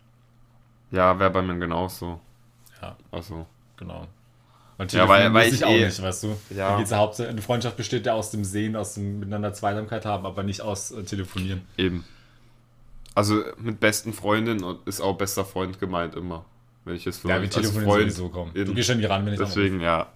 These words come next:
Speaker 1: Also sind wir uns auch einig. Ähm, ja, weil ich halt einfach keinen Bock hab, mit
Speaker 2: Du
Speaker 1: dir
Speaker 2: bist
Speaker 1: zu
Speaker 2: halt ein bisschen
Speaker 1: telefonieren.
Speaker 2: unterwegs, Jens.
Speaker 1: <laughs> Zehntens. Würdest du in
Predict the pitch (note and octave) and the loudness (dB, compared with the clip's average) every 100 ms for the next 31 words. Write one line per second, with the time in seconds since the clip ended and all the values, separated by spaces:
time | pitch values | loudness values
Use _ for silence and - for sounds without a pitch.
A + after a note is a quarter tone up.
0 | - - - - - - A2+ G#2+ G#2 E2 | -20 -20 -20 -20 0 2 2 2 0 0
1 | - E2 E2 E2 D#2+ - - - - - | -4 -6 -4 -6 -10 -16 -20 -20 -20 -20
2 | - - - - _ _ _ - F#2+ E2+ | -20 -20 -20 -20 _ _ _ -10 -8 -2
3 | F#2 F#2 E2 E2 E2 A#1+ E2+ - F#2 E2+ | 2 2 0 -4 -6 -6 -12 -8 -6 -4
4 | G2 B2 G2+ G2+ G#2+ B2+ A#2 A#2+ G#2 G2+ | -4 -4 -2 0 2 2 4 2 2 4
5 | G2 F2+ F#2 F#2 - A2+ F2 - - - | 4 2 -2 -6 -6 -6 -6 -10 -16 -20
6 | - - - - - - - B2+ A#2+ - | -20 -18 -16 -16 -18 -12 4 6 6 2
7 | F#2 - - - A#2 D3 D#3+ - C3 B2 | -8 -8 -16 -4 4 4 2 0 2 2
8 | A2 | -2